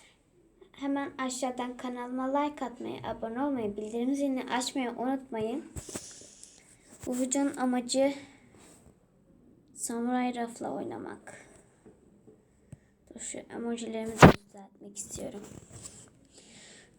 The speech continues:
Çok emojim varmış. Hmm. İlkine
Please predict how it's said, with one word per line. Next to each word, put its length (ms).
Çok 220
emojim 480
varmış. 680
Hmm. 320
İlkine 680